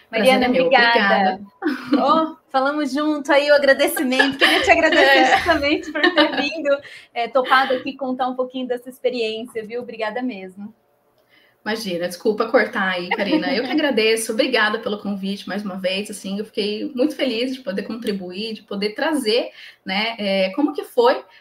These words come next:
Speaker 2: o processo aí todo com a Newtab, como que foi o projeto. Eu acho que isso a gente tinha falado, né, nos bastidores em algum momento. Agradeci muito o Anderson na, na época que tudo aconteceu, mas tá aqui podendo viver tudo isso de novo, então falar e reviver tudo isso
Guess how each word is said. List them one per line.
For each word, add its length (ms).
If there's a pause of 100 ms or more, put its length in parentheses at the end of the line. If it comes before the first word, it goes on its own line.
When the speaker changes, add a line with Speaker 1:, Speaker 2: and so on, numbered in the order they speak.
(100)
Speaker 2:
o 160
processo 480
aí 80
todo 300
com 60
a 40
Newtab, 600
como 180
que 140
foi 260
o 80
projeto. 720 (320)
Eu 140
acho 180
que 200
isso 160
a 20
gente 240
tinha 240
falado, 640
né, 140
nos 200
bastidores 880
em 80
algum 240
momento. 460
Agradeci 440
muito 340
o 40
Anderson 560
na, 240
na 160
época 320
que 180
tudo 180
aconteceu, 720 (420)
mas 480
tá 100
aqui 400
podendo 600
viver 560
tudo 200
isso 240
de 120
novo, 400
então 240
falar 560
e 40
reviver 600
tudo 240
isso 400